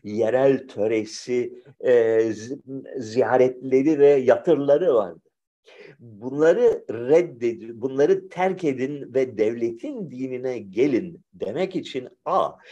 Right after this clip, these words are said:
devletin son derece güçlü bir inancı olması gerekiyordu ve bunun için sınırsız kan dökmeye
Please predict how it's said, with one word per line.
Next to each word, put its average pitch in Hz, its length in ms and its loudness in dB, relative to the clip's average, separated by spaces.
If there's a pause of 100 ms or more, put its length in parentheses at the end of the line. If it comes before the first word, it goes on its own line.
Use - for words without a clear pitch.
(140)
devletin 123 720 -4 (180)
son 247 640 -2
derece 110 320 4
güçlü 95 420 -10
bir 98 180 -8
inancı 92 380 -8
olması 87 440 -6
gerekiyordu 82 960 -10 (300)
ve 135 160 2
bunun 175 240 -2
için 185 640 -8 (160)
sınırsız 208 880 4
kan 165 320 0
dökmeye 113 580 -6